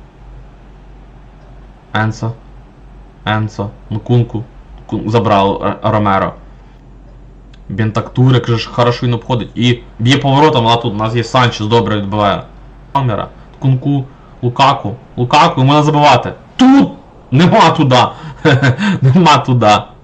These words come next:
Але було мощно, був сильний удар в дев'яточку, але бляха-муха, чересчур с-, Лукакич.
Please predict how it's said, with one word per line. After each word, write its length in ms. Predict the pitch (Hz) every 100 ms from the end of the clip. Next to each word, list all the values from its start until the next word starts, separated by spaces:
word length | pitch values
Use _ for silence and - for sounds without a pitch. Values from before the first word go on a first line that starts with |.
| - - - - - -
Але 200 | 120 143
було 320 | 139 165 170
мощно, 460 | 175 160 131 123 113
був 160 | 127
сильний 320 | 127 156 135
удар 280 | 131 131 151
в 120 | 131
дев'яточку, 680 | 117 120 127 135 127 - 110
але 320 | 104 107 113
бляха-муха, 800 | 110 120 127 - 120 123 110 104
чересчур 560 | - 147 151 - 208 147
с-, 320 | 127 - 127 - 156 120
Лукакич. 640 | 131 127 135 123 104 -